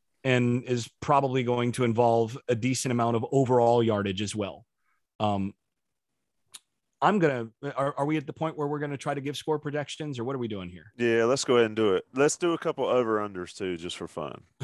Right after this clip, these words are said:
Speaker 2: O-,
Speaker 1: <laughs>
Speaker 2: o-, over under eight hundred yards passing.
Speaker 1: Between the two?
Speaker 2: Yeah.
Speaker 1: Ooh.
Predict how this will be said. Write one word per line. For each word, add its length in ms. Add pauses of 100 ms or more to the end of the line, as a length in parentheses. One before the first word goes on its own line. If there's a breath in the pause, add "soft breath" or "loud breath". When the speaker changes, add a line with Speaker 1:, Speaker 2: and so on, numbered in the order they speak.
(180)
Speaker 2:
O-, 220
Speaker 1:
<laughs> 40
Speaker 2:
o-, 220
over 420
under 320
eight 200
hundred 260
yards 320
passing. 460 (1080)
Speaker 1:
Between 260
the 60
two? 300 (300)
Speaker 2:
Yeah. 200 (1400)
Speaker 1:
Ooh. 580